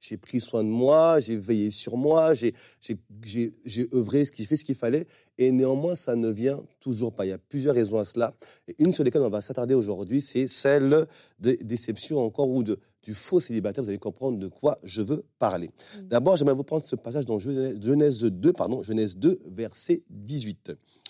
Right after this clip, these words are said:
Speaker 1: La Bible dit ici, Éternel Dieu dit, « Il n'est pas bon que l'homme soit seul, je lui ferai une aide semblable à lui. » La volonté du Seigneur vous concernant, c'est que vous puissiez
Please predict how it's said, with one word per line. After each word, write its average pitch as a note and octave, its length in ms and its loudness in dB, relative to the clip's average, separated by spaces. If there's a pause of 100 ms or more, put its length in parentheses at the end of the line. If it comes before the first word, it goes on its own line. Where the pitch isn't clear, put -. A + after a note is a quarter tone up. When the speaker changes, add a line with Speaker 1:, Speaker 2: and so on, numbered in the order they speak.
(320)
Speaker 1:
La - 40 -4
Bible F#3 180 6
dit E3 220 0
ici, A#3 500 0 (800)
Éternel C#3 300 4
Dieu C#3 160 4
dit, « D3 280 -2
Il B2+ 160 4
n'est C3 140 6
pas B2 140 4
bon C3 160 2
que A2+ 100 0
l'homme G#2+ 240 2
soit G2 200 -4
seul, C3 340 2
je G#2 100 -8
lui G#2+ 120 -2
ferai A2 300 -6
une G#2+ 200 -4
aide C3+ 420 0
semblable B2+ 960 2 (100)
à B2 320 0
lui. » A2+ 640 -2 (460)
La A2 140 -8
volonté B2 240 0
du D3+ 100 4
Seigneur D#3 380 2
vous A#2+ 300 -6
concernant, D#3+ 800 2
c'est - 160 -10
que A#2 100 -6
vous A2+ 60 -2
puissiez A#2 480 -6